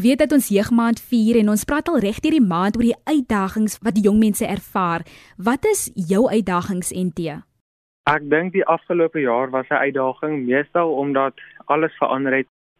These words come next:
Speaker 2: Ons is gewoond gewees aan skool sonder masker, sonder sanitizer en so. Na covid het alles verander en selfs die skool se syllabus het verander. So dit is nogal uitdagend vir ons, maar die onderwysers help ons, ons kom reg daarmee.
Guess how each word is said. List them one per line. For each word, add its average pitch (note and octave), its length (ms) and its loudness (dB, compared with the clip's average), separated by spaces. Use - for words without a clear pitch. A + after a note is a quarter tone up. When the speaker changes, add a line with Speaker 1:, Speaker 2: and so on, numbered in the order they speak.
Speaker 2:
Ons C#3 200 -2
is C#3 120 -4
gewoond B2+ 400 0
gewees C3 380 -2
aan A#2+ 360 -2
skool D#3 320 0
sonder D3 320 -2
masker, A#2+ 440 -2
sonder C3+ 400 -2
sanitizer A#2+ 640 0
en A2+ 200 -2
so. A#2+ 180 2
Na C3 300 0
covid D3 360 -2
het C3 100 -6
alles C#3+ 300 -2
verander B2 440 0
en B2 420 0
selfs D3+ 280 0
die C#3 160 -4
skool C#3+ 400 0
se C3 220 -2
syllabus A#2+ 520 2
het A2 200 0
verander. G#2 440 -2
So C3 220 0
dit B2+ 160 -2
is C#3+ 100 -2
nogal C#3+ 280 0
uitdagend B2+ 600 -2
vir A#2+ 120 -4
ons, B2 260 -4
maar A2+ 320 2
die C3 200 0
onderwysers B2 560 0
help A2+ 280 0
ons, B2 160 -4
ons A2+ 200 -6
kom A2+ 260 -2
reg G2+ 260 -2
daarmee. F#2 360 -4